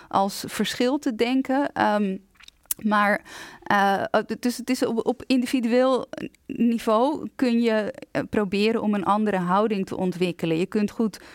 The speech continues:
luisteren en kijken als een ingang naar, ehm, eh, eh, die ander. Ehm, ik, eh, ik bespreek bijvoorbeeld het, ehm, eh,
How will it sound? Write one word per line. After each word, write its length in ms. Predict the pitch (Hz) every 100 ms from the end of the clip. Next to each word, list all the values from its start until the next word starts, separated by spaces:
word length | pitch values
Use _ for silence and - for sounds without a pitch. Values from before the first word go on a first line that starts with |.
| -
luisteren 720 | - 185 202 254 - 226 190
en 280 | - 180 175 - -
kijken 560 | - 185 220 262 302 403
als 220 | 233 226
een 140 | 220 -
ingang 640 | 208 233 - 214 208 - 202
naar, 400 | 190 190 190 180
ehm, 440 | 185 175 180 180
eh, 380 | - - 170 160 165 - - - -
eh, 320 | 185 175 170 -
die 180 | 180 190
ander. 500 | 170 185 185 185 233
Ehm, 320 | 190 180 180 185
ik, 180 | - -
eh, 420 | - - 175 175 175 - - -
ik 280 | - - -
bespreek 380 | 175 - 165
bijvoorbeeld 440 | 170 - 180 175 170
het, 300 | 180 175 -
ehm, 480 | - 170 170 170 165 -
eh, 200 | 180